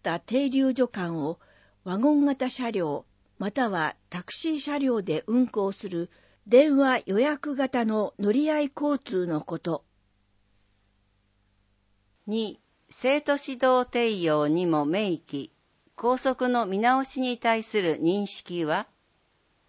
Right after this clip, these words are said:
Speaker 2: 生徒指導提要とは、文部科学省が作成する生徒指導に関する学校教職員向けの基本書。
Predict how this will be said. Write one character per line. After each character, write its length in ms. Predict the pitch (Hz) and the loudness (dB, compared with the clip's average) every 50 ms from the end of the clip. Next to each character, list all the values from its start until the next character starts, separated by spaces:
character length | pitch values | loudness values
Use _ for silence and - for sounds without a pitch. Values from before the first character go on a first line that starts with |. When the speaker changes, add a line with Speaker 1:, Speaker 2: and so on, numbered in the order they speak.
| _ _ _ _ _ _ _ _ _ _ _ _ _ | _ _ _ _ _ _ _ _ _ _ _ _ _
Speaker 2:
生 300 | - - - 247 277 294 | -14 -4 -2 0 0 0
徒 120 | 294 294 | 0 -2
指 200 | 294 285 - 277 | -2 -2 -4 -6
導 300 | 262 233 269 262 262 254 - | -2 0 2 2 2 2 0
提 300 | - - 254 254 233 190 | 0 0 0 2 2 2
要 300 | 165 160 156 151 147 147 | 2 2 2 2 0 -2
と 180 | 151 - 196 196 | -2 -2 0 2
は、 240 | 170 143 131 - - _ _ _ _ _ _ _ _ _ _ _ _ _ _ _ _ _ _ | 2 2 0 -2 -6 _ _ _ _ _ _ _ _ _ _ _ _ _ _ _ _ _ _
文 280 | - 185 220 262 277 277 | -6 -2 0 2 2 2
部 120 | 277 277 | 0 -2
科 140 | - 277 262 | -2 -2 0
学 220 | 262 262 262 254 - | 0 0 0 -2 -4
省 300 | - - 208 185 175 165 | -4 0 2 2 4 4
が 120 | 165 160 | 2 0
作 260 | 165 - 180 175 - - | 0 0 -2 -2 -2 -6
成 280 | - - 220 220 214 | -4 -2 0 0 0
す 180 | 220 - - 196 | 0 -2 -4 -4
る 200 | 185 190 170 - - | -2 -2 -4 -6 -10
生 280 | - - 247 262 277 | -6 -2 0 0 0
徒 140 | 269 - 285 277 | 0 -2 -4 -4
指 200 | - 285 247 240 | -4 -2 0 2
導 160 | 247 220 208 | 2 2 2
に 180 | 185 165 156 147 | 2 0 0 -2
関 300 | - - 196 196 196 185 | -2 -2 -2 -2 -2 -4
す 180 | - - 190 165 | -6 -6 -4 -4
る 180 | 156 147 - _ _ _ _ _ _ _ | -4 -4 -6 _ _ _ _ _ _ _
学 320 | - 180 185 185 - _ | 0 0 0 0 -4 _
校 280 | - 220 220 214 202 165 - | -2 0 2 2 0 -2 -6
教 260 | - - 240 254 262 | -2 0 2 2 2
職 320 | 262 - 269 254 254 269 262 | 0 0 -2 -2 -2 -2 0
員 220 | 254 247 240 233 | 0 0 0 0
向 120 | 233 226 220 | -2 -2 -2
け 140 | - 220 | -2 -2
の 160 | 214 214 220 214 | 0 0 -2 -2
基 180 | - 170 160 202 | -2 -4 -2 0
本 280 | 175 170 165 156 147 | 0 2 2 0 0
書。 300 | - - - 147 135 - | -4 -4 -4 -4 -4 -6